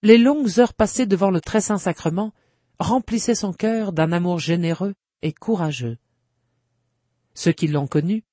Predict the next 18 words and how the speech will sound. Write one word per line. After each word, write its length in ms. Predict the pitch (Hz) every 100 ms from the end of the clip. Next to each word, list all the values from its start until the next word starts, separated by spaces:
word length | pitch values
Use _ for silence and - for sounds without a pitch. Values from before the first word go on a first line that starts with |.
| _ _ _
témoignent 400 | 247 240 294 240
de 80 | 202
son 180 | - 196
grand 300 | 170 247 220
amour 280 | 180 185
pour 240 | - 156 147
Dieu. 260 | - 127 - _ _ _ _ _ _ _ _ _ _
Ceux 180 | - 214
qui 140 | 233
l'ont 200 | 208 208
rencontré 640 | 180 226 220 214 - 269 - _ _ -
sont 180 | - 220
restés 340 | 247 - 269
frappés 380 | - 277 - 180
de 80 | 156
sa 200 | - 160
bonté 340 | 170 165 170
personnelle. 760 | 160 - 147 131 117 113 113